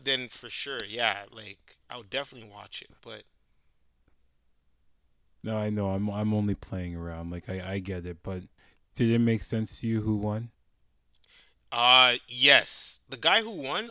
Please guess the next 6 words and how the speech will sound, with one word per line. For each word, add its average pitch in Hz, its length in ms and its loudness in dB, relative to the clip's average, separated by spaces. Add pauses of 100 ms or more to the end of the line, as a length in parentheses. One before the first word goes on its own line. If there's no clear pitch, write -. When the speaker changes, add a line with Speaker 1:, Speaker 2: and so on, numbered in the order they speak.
Speaker 1:
honestly, 202 760 -4 (1900)
when 131 400 -4
I 165 180 4
saw 196 200 -6
his 175 200 -8
performance 156 1040 -10